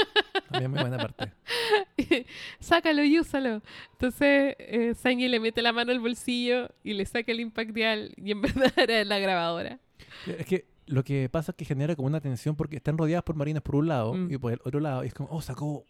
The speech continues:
Speaker 1: algo, ¿qué va a hacer?",
Speaker 2: Y
Speaker 1: ¿cachai?
Speaker 2: por un lado son francotiradores y por el otro llevan espadas.
Speaker 1: Espadas, po, y le dice, y él le dice, "Espérense, van a ver ahora lo que voy a hacer", como una wea así, como que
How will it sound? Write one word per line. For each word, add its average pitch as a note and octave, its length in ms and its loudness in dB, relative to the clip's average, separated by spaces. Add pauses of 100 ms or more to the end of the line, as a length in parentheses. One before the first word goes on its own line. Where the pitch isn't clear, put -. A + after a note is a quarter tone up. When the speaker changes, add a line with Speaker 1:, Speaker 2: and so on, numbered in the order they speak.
(200)
Speaker 1:
algo, C3+ 400 2
¿qué E3+ 100 -2
va E3+ 60 0
a - 20 -2
hacer?", F#3+ 200 -2
Speaker 2:
Y - 40 -12
Speaker 1:
¿cachai? C3+ 200 0
Speaker 2:
por A3+ 100 10
un A#3 120 8
lado B3 200 6
son B3 180 -2
francotiradores G#3+ 800 0
y G#3 60 0
por F3+ 120 -2
el F3 100 -2
otro F#3+ 200 -4
llevan G3 240 -4
espadas. G3 340 -8
Speaker 1:
Espadas, D3 340 -2
po, A2+ 160 -8
y A#2+ 80 -6
le A2+ 120 -6
dice, B2 340 -8
y C3+ 60 -10
él B2+ 60 -6
le C3 40 -8
dice, B2+ 140 -14
"Espérense, C3+ 400 -8
van B2 140 -6
a - 20 -6
ver B2 140 -4
ahora B2+ 220 -8
lo A#2 80 -6
que A#2+ 60 -8
voy A#2 140 -4
a A2 40 -10
hacer", B2 220 -14
como - 120 -14
una A#2 80 -10
wea A2+ 80 -10
así, C3+ 140 -10
como B2+ 140 -4
que A#2 140 -8